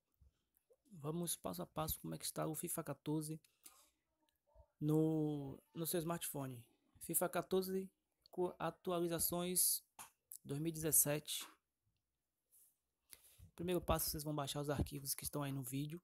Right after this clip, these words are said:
na descrição do vídeo. Tá todos os arquivos que são necessários pra você instalar, estão nesse, nesse link dessa pasta. Então, o que vocês vão fazer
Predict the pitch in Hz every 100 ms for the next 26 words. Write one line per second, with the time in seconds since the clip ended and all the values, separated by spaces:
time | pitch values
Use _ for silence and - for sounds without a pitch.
0 | - 131 127 - 143 135 131 127 135 143
1 | 165 - _ _ _ - - _ _ _
2 | _ - - 143 139 - 175 170 156 143
3 | - 143 - - 156 151 135 143 98 -
4 | 151 143 156 - 139 135 131 127 123 -
5 | 120 - 131 131 131 - - 131 131 135
6 | 151 180 - - 156 139 131 123 120 123
7 | 147 - 143 147 175 - - - - -
8 | - - 135 135 127 - 139 - 196 _
9 | _ _ _ _ - 151 147 143 131 175
10 | 175 - 160 160 151 131 143 165 185